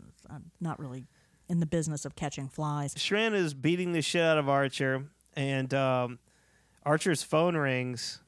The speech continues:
Speaker 1: Shran loves that Ahab gets pissed off, though. He, he really
Speaker 2: Yeah.
Speaker 1: reacts to that and, like, di-, he's like, "Okay, all right, you're not a fucking piece of shit Vulcan, all right." Um, but yeah, uh, and I,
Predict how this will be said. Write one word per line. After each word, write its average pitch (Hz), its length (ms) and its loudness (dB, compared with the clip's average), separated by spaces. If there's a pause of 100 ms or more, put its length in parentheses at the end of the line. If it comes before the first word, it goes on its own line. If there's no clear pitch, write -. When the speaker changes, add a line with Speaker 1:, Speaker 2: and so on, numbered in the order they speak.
(120)
Speaker 1:
Shran 302 480 4
loves 202 800 4
that 185 180 0
Ahab 202 460 2
gets - 160 -4
pissed - 300 -2
off, 208 280 0
though. - 180 -12 (760)
He, 233 300 4
he 220 180 4
really 226 500 6
Speaker 2:
Yeah. 196 60 4
Speaker 1:
reacts 175 500 4
to 180 60 -2
that 160 240 -2
and, 170 160 0
like, 151 160 -2 (160)
di-, 202 240 6
he's 180 260 0
like, 156 260 -2
"Okay, 233 1000 2
all 170 140 2
right, 330 340 2
you're 185 140 2
not 196 200 4
a 233 60 2
fucking 233 300 0
piece 254 180 -2
of 285 80 -4
shit 302 180 -2
Vulcan, 320 400 2
all 202 140 2
right." 262 260 2 (420)
Um, 180 460 6
but 190 180 6
yeah, 180 300 6 (160)
uh, 156 100 -2 (100)
and 185 240 2 (340)
I, 143 100 -12